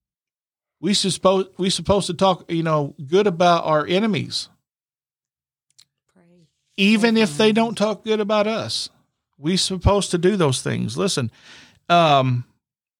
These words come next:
Speaker 1: "And your reward will be great, and you will be sons of the Most High, for he is kind to the unthankful and evil.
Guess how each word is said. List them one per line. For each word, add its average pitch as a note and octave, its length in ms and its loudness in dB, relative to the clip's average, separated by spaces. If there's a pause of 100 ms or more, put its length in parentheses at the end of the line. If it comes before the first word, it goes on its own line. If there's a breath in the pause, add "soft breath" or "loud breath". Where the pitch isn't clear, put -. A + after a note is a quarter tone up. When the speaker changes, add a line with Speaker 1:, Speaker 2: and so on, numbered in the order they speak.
(160)
Speaker 1:
"And E3 340 2
your E3+ 160 4
reward D3+ 520 2
will D#3 200 2
be C#3+ 140 0
great, B2+ 680 -6 (480)
and C#3+ 280 2
you F3+ 160 0
will F3+ 120 2
be D3 240 -2
sons G3 640 2
of D#3 140 -2
the C#3 80 0
Most C#3 420 2
High, C3+ 440 -2 (880)
for F3 140 4
he G#3+ 300 0
is D#3 180 0
kind G3+ 480 2
to G#3 180 0
the F#3+ 320 -2
unthankful F3+ 1400 0
and F#3 400 2
evil. E3 640 2